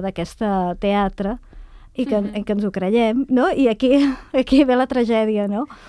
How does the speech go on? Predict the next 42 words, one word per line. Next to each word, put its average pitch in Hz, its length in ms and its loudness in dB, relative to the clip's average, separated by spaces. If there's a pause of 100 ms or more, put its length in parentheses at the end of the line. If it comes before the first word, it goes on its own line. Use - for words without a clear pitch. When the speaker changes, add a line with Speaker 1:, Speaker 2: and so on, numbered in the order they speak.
(200)
Speaker 1:
Però, 269 260 4
i 262 180 4
ella 254 280 4
és 247 160 0
el 277 80 0
que 277 120 0
intenta 233 320 -4
posar-hi 220 340 -2
una 240 140 0
miqueta 208 380 -2
d'humor, 180 540 -2
no? 185 240 -4
Perquè 196 240 -10
molt 190 160 -4
sovint 196 260 -6
també 214 220 -6
sempre 185 240 -8
ens 196 80 -12
estem 175 260 -8
fustigant 185 720 -4
i 220 80 0
que 202 80 -6
hem 202 100 -4
d'arribar 190 300 -4
a 190 40 -2
ser 202 180 -6
no 196 100 -2
sé 175 200 -8
què 233 400 0
i 208 100 -2
hem 196 180 -2
de 202 100 -2
saber 202 380 -6
no 202 80 -4
sé 196 160 -6
quantos 262 320 0
i 240 60 0
hem 226 80 0
d'aconseguir 214 680 -2
el 247 100 -2
que - 80 -8
sigui. 180 420 -6